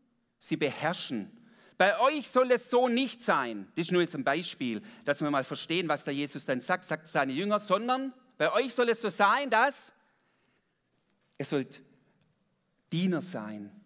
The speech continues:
Ihr sollt, in meinem Reich geht's nicht um Herrschaft, um Macht oder sonst was, sondern um letztendlich ein Herz von Dienen.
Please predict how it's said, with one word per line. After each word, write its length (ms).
Ihr 120
sollt, 360
in 180
meinem 380
Reich 400
geht's 220
nicht 240
um 180
Herrschaft, 800
um 320
Macht 640
oder 340
sonst 360
was, 180
sondern 280
um 380
letztendlich 480
ein 60
Herz 440
von 300
Dienen. 480